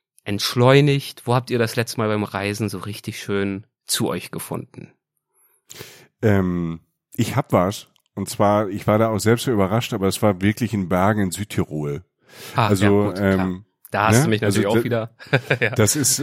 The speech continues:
Speaker 2: ähm, ich, ich hab Südtirol mega spät entdeckt,
Speaker 1: Ja.
Speaker 2: äh, in meinem Leben, weil das immer so ein, ähm, da ist meine Großmutter immer hingefahren. Ich
Speaker 1: Mhm.
Speaker 2: fährt nach Südtirol und als, als, als junger Mensch, der ich vor achtundneunzig Jahren ja auch mal war,
Speaker 1: Ja.
Speaker 2: ähm, dachte ich, äh, was soll ich da?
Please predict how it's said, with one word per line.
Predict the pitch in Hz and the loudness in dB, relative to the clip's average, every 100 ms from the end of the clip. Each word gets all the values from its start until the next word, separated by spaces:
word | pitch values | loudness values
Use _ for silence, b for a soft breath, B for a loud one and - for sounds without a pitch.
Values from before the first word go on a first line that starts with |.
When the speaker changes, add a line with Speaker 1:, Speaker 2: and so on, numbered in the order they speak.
| 147 | 0
Speaker 2:
ähm, | 117 127 - | 0 0 -6
ich, | - - | -8 -8
ich | - 127 | 0 0
hab | 110 | 0
Südtirol | - 156 156 113 127 | -2 0 2 4 4
mega | 117 107 117 143 147 127 | 4 4 6 8 8 6
spät | - - 120 143 | 2 0 2 2
entdeckt, | 147 104 117 - - | 0 0 0 -2 -4
Speaker 1:
Ja. | 113 110 | -2 0
Speaker 2:
äh, | 92 | 0
in | 95 95 | -2 0
meinem | 90 87 | 2 0
Leben, | 82 87 110 107 | 0 2 2 2
weil | 98 101 | 2 4
das | 101 - | 2 0
immer | 123 110 | 0 2
so | 101 101 | 2 2
ein, | 98 95 | 2 0
ähm, | 98 92 95 92 87 | 0 0 0 0 0
da | 98 | 0
ist | 104 | 2
meine | 120 107 | 2 2
Großmutter | - 107 131 226 107 | 2 -4 -2 0 2
immer | 85 80 | 2 2
hingefahren. | 80 76 - 82 78 | -2 -6 -2 -2 0
Ich | 90 | -2
Speaker 1:
Mhm. | 113 | 0
Speaker 2:
fährt | 123 | 2
nach | 117 | 2
Südtirol | 98 - 107 76 82 95 | 0 0 -2 0 -2 -2
und | 98 | -4
als, | 92 85 117 | -4 -4 -4
als, | 95 85 - | -4 -4 -6
als | 90 87 - - | -6 -6 -8 -12
junger | 95 113 165 | -2 2 4
Mensch, | 98 90 - | 4 0 0
der | 92 | 0
ich | 87 | 0
vor | 104 120 | -2 0
achtundneunzig | 107 - 104 98 101 | -2 0 2 2 0
Jahren | 107 95 | 0 2
ja | |
auch | 98 | 0
mal | 147 101 | -2 -2
war, | 76 71 101 | -2 -6 -6
Speaker 1:
Ja. | 120 104 - - 107 | -6 -6 -10 -6 0
Speaker 2:
ähm, | 101 | 2
dachte | 98 101 107 | 4 2 0
ich, | 98 | -2
äh, | 117 95 90 | 0 0 2
was | 95 | 2
soll | 107 135 | 4 4
ich | - | 4
da? | 85 69 92 | -2 -2 -6